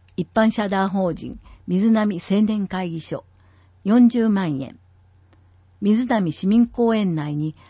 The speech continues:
アーティストによる壁画アートを制作し、お披露目会やアート体験イベントを開催しました。今後も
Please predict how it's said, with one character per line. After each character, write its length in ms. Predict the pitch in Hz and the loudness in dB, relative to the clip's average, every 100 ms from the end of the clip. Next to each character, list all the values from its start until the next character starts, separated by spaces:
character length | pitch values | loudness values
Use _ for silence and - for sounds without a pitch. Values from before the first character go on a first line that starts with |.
| _ _ | _ _
ア 140 | - | -2
ー 60 | 285 | -2
テ 120 | - | -2
ィ 40 | 233 | -6
ス 80 | |
ト 140 | - 160 | -4 -2
に 100 | 156 | 0
よ 100 | 147 | -2
る 140 | 143 - - | -6 -12 -10
壁 280 | 165 233 220 | -6 -2 0
画 180 | 226 | 0
ア 40 | 220 | -2
ー 20 | |
ト 140 | - | -4
を 80 | 143 | -10
制 180 | - 156 | -8 -8
作 300 | 147 131 147 | -8 -12 -14
し、 200 | - - _ _ _ - _ | -14 -16 _ _ _ -20 _
お 40 | 180 | -6
披 100 | - | 2
露 180 | 240 | 4
目 140 | 240 240 | 4 2
会 280 | 190 156 147 | -2 -4 -4
や 180 | 160 - - - - | -6 -8 -20 -20 -2
ア 140 | 220 | 0
ー 40 | |
ト 140 | 233 170 | 0 -4
体 260 | 170 208 | -4 -4
験 240 | 233 240 226 | -2 0 2
イ 60 | |
ベ 140 | 220 190 | 0 -4
ン 60 | |
ト 160 | 156 139 | -6 -10
を 60 | 139 | -6
開 180 | 165 | -6
催 180 | 165 156 | -6 -8
し 140 | 151 156 | -8 -10
ま 120 | 165 | -10
し 120 | - | -12
た。 120 | - _ _ _ _ _ _ _ - | -18 _ _ _ _ _ _ _ -2
今 220 | 214 208 | 0 2
後 140 | 190 | 2
も 220 | 180 180 | 0 -2